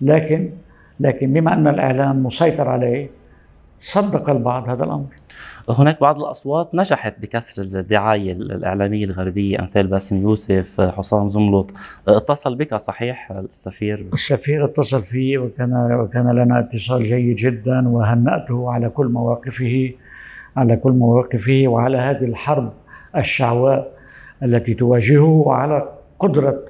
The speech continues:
Speaker 1: وعلى قدرته على الصمود ودحض ال-، دحض الاتهام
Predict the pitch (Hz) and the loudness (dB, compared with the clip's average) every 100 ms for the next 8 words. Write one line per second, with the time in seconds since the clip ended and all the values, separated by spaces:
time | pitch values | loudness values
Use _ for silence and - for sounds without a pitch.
0 | - 147 131 127 135 151 180 156 131 127 | -4 -2 0 -2 0 2 2 0 -2 -2
1 | 127 - 135 135 143 175 180 - - - | -4 -2 0 2 4 4 2 -6 -18 -20
2 | - - 147 127 131 120 160 165 104 120 | -20 -10 0 2 2 0 -2 -2 -8 -6
3 | 127 120 117 117 117 113 143 139 120 123 | -4 -2 -2 -2 -4 -4 -4 -4 -8 -8
4 | 131 - 143 120 143 147 156 156 | -8 -6 -4 -2 -2 -2 -2 -4